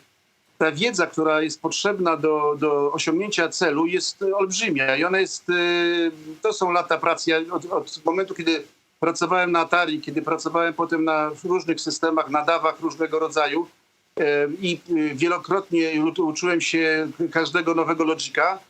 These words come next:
to muszę powiedzieć, że i ja jestem zakochany we wtyczkach, w sprzęcie. Miałem już trzy studia,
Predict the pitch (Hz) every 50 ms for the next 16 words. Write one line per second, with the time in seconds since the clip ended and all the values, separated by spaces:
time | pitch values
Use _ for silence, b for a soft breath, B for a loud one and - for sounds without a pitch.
0 | _ _ _ _ _ _ - 185 185 196 185 - 214 208 202 190 190 202 196 208
1 | 196 165 - 180 185 190 190 190 190 190 190 190 185 185 175 180 190 202 190 -
2 | 202 180 165 185 180 - 190 - 214 214 196 160 131 147 143 - - 196 196 -
3 | - 160 143 135 - - - - - 190 196 190 - - 147 139 139 143 160 165
4 | 165 165 165 170 165 - - - - - - 185 180 - 208 214 175 175 156